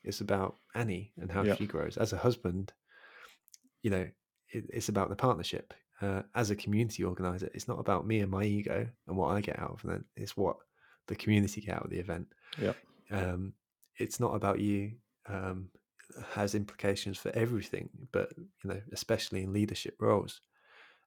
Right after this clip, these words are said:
Speaker 1: And, uh, I was thinking about it only this morning that, like, that orientation that we spoke about at the beginning, which was, like,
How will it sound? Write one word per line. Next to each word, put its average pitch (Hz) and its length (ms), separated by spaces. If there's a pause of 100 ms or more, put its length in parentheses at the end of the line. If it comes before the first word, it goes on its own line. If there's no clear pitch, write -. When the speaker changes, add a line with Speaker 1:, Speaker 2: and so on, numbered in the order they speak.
Speaker 1:
And, 92 380 (400)
uh, 98 300
I - 40
was 104 100
thinking 107 260
about 98 300
it - 100
only 107 140
this 101 180
morning 139 460
that, - 220 (300)
like, 98 220
that 113 160
orientation 101 640
that 95 120
we 107 80
spoke 101 280
about - 260
at - 60
the - 80
beginning, 107 380
which - 220
was, - 160
like, 85 300